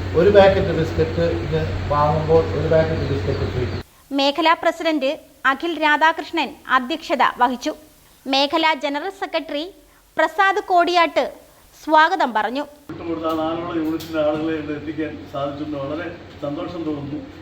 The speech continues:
Speaker 3: അതിലും ഒരു യൂണിറ്റിൻ്റെ ആളുകളെ അതിനകത്ത് നമുക്ക് കൊണ്ടുവരാൻ കഴിഞ്ഞില്ല, അതിനുള്ളൊരു വിഷമം കൂടി അറിയിക്കുകയാണ്. അതുകൊണ്ട്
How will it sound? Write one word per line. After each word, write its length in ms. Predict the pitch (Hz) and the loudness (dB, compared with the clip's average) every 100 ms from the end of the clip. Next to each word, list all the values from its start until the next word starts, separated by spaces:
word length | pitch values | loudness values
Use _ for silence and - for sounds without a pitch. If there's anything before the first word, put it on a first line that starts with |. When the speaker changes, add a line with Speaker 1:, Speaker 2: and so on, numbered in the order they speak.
| - | -8
Speaker 3:
അതിലും 260 | 151 190 208 196 | -6 -6 -6 -6
ഒരു 100 | 214 196 | -6 -6
യൂണിറ്റിൻ്റെ 360 | 196 202 190 175 | -8 -8 -6 -2
ആളുകളെ 260 | 175 180 185 | 0 0 0
അതിനകത്ത് 460 | 170 170 175 - - - - - - - - - | -2 -6 -8 -8 -8 -8 -10 -16 -20 -20 -20 -8
നമുക്ക് 260 | 156 170 170 | -6 -4 -4
കൊണ്ടുവരാൻ 400 | 160 165 180 170 156 | -4 -4 -4 -4 -2
കഴിഞ്ഞില്ല, 360 | 151 165 156 180 - | -2 -2 -2 -4 -4
അതിനുള്ളൊരു 380 | 143 160 165 165 151 | -4 -4 -4 -4 -4
വിഷമം 340 | 139 196 214 - | -6 -8 -8 -8
കൂടി 140 | 165 151 | -4 -4
അറിയിക്കുകയാണ്. 500 | 151 151 147 143 156 - - - 143 | -4 -4 -6 -6 -6 -10 -16 -10 -8
അതുകൊണ്ട് 300 | 170 185 | -6 -6